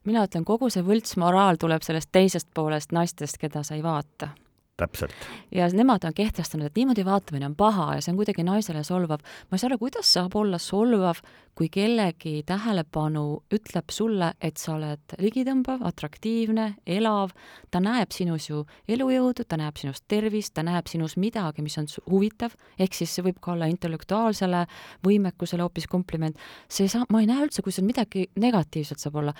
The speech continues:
Speaker 1: Negatiivne võib olla see, kui keegi tuleb niimoodi ebaviisakalt ja lamedalt nagu sõidab sulle nagu traktoriga sisse, no see, aga see on hoopis teine asi.
Speaker 2: Ja vaat siin, äh, tihtipeale räägitakse, et sa ei tohi ahistada ja vaat kui ma oleks sinu alluv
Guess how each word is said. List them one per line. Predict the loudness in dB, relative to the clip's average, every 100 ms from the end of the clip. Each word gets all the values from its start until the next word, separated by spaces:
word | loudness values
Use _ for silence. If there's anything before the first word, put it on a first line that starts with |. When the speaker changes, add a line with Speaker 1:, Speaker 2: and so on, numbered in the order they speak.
| -8 0
Speaker 1:
Negatiivne | 2 2 0 -2 -2
võib | -2
olla | -2
see, | 0 -2
kui | -2 0
keegi | 0 0
tuleb | -2 -2 0 0
niimoodi | 0 0 -4 -6 -20 -20 -20 0
ebaviisakalt | 2 6 6 6 4 4 2 0 0 -2 0
ja | 2
lamedalt | 4 6 6 4 0 -2 -2
nagu | -2 2
sõidab | 4 2 0
sulle | -2 -2 -2 -2 -2
nagu | -2 -2 0
traktoriga | 0 0 4 8 8 8
sisse, | 6 2 0 0
no | 0 0
see, | -2
aga | 0 2
see | 2
on | 2
hoopis | 0
teine | 4 4 6
asi. | 4 4 2 0 -8 _ -20 -2
Speaker 2:
Ja | 4 6
vaat | 6 4
siin, | 4 6
äh, | 6 4 2 2
tihtipeale | -2 0 2 4 4
räägitakse, | 4 4 0 -6 -8 -6
et | 0
sa | 0
ei |
tohi | 0 0 2
ahistada | 6 6 4 0 0 2 4 4
ja | 4 0 -20 -20 -6
vaat | -4 -2
kui | 0 2 2
ma | 0 0 2
oleks | 2 0 -2
sinu | 2 4
alluv | 6 6 4 -6